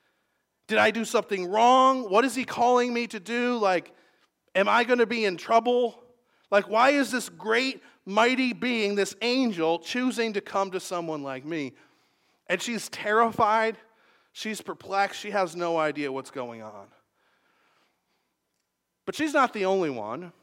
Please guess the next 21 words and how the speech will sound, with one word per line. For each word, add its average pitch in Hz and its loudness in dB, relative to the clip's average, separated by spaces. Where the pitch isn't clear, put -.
There's 165 -10
someone 196 -2
else 190 2
just 180 -8
a 170 -8
couple 202 -2
months 175 -2
earlier 160 2
who 175 -4
also 208 2
was 147 -6
terrified. 104 -12
Zechariah. 180 2
Zechariah 214 4
also 214 0
had 190 2
an 190 -2
angel 185 -4
appear 170 -6
to 160 -10
him. 156 -6